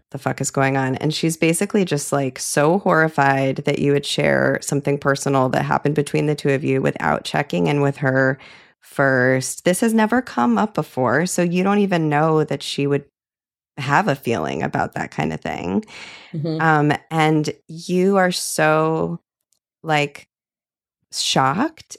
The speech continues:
Speaker 1: and scared, actually, to, like, lose her, hurt her, that you kind of, ugh, that horrible thing happens where you do, like, the opposite. Like, you're just, like, defensive.
Speaker 2: Mm-hmm.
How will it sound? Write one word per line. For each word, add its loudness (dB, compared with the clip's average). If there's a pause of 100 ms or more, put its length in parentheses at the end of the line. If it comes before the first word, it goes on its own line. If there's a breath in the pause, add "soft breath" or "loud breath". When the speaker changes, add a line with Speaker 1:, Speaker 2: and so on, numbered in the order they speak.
(140)
Speaker 1:
and 0 (180 soft breath)
scared, 0 (100)
actually, 0
to, 0
like, 0
lose -2
her, 0
hurt 2
her, 4
that 2
you -4
kind 0
of, 0 (520 loud breath)
ugh, 0 (120)
that 2
horrible 2
thing 0
happens 0
where 0
you 0
do, 0
like, 2
the 0
opposite. 0
Like, 0
you're 4
just, -4
like, -4
defensive. -2 (580 loud breath)
Speaker 2:
Mm-hmm. -4